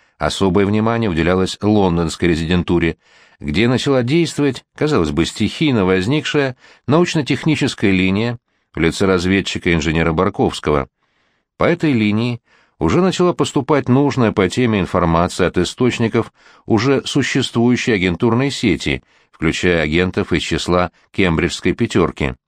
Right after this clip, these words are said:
Но в дни, когда немцы стояли у ворот Москвы, добывание секретов по атомному оружию не виделось в числе приоритетов разведки. Нужны были сведения по Советско-Германскому фронту,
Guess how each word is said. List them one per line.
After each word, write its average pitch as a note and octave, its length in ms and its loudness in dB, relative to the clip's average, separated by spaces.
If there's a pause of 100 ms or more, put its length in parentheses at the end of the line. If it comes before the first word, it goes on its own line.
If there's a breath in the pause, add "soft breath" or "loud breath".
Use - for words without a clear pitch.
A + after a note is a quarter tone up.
(600)
Но E2+ 280 2
в D#2+ 60 -2
дни, G2+ 220 2
когда D2+ 260 0
немцы D#2+ 360 0
стояли D#2+ 400 0
у D#2+ 120 0
ворот E2+ 260 0
Москвы, F#2+ 500 0 (440 soft breath)
добывание B2 600 0
секретов B2+ 600 -2
по A2+ 180 2
атомному G#2 460 2
оружию G2 500 0 (260)
не G2 220 0
виделось A2 440 0
в - 40 -18
числе F#2 400 -2
приоритетов F2+ 760 0
разведки. G2+ 640 -2 (500 soft breath)
Нужны F2+ 340 2
были A#2 220 2
сведения G#2+ 640 2
по E2+ 160 0
Советско-Германскому F#2+ 1120 0
фронту, G2 560 -2